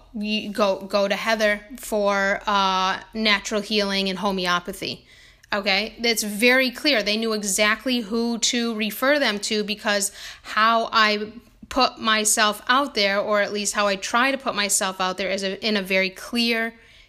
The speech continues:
and focused way, which makes word of mouth referrals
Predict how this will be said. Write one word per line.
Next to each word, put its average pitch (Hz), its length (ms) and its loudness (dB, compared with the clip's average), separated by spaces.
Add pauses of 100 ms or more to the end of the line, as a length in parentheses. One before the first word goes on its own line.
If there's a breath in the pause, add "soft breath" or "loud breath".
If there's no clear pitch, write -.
(140 loud breath)
and 214 140 0
focused 196 560 -2
way, 196 320 -2
which 196 320 -6
makes 196 260 -4
word 208 320 0
of 190 160 -4
mouth 196 380 -2
referrals 190 680 -2